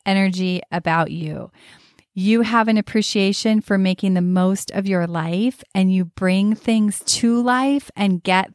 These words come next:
things done. And I love working with you. The goal is not to get rid of this. It's learning to understand and have self-discipline about when it's a strength and when it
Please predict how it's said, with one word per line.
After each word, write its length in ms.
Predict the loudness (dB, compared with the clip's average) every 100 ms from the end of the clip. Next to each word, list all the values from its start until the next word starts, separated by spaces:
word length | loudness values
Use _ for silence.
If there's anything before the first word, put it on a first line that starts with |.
| -4
things 400 | 0 0 -2 -4
done. 520 | -4 -2 0 -2 -4 -8 -20 -20 _ -2
And 160 | -2 0
I 460 | 2 2 2 -2 -4
love 400 | 0 2 0 -2 -8
working 360 | -2 0 2 0
with 200 | 0 -4
you. 240 | -8 -10 -16 -20 -20 _ -2
The 100 | 0
goal 300 | 4 4 4
is 200 | 2 2
not 440 | 4 4 2 -2
to 140 | -2 0
get 240 | 0 0
rid 160 | 0 0
of 160 | -2
this. 440 | -6 -8 -10 -12 -16 _
It's 240 | -2 -2 -2
learning 360 | 2 2 2
to 120 | 0 0
understand 880 | 0 0 -2 -2 0 2 2 0 -2
and 140 | -2 -4
have 380 | -2 -4 -4
self-discipline 1120 | -4 -4 -4 -4 -4 -2 -4 -2 0 0 0 -2 -12 -20 -12 -4
about 360 | 2 2 2
when 200 | 0 2
it's 180 | 0 -2
a 60 | -4
strength 720 | -4 -4 -2 2 0 -2 -14 _ -2
and 200 | 0 2
when 180 | 2
it 120 | 0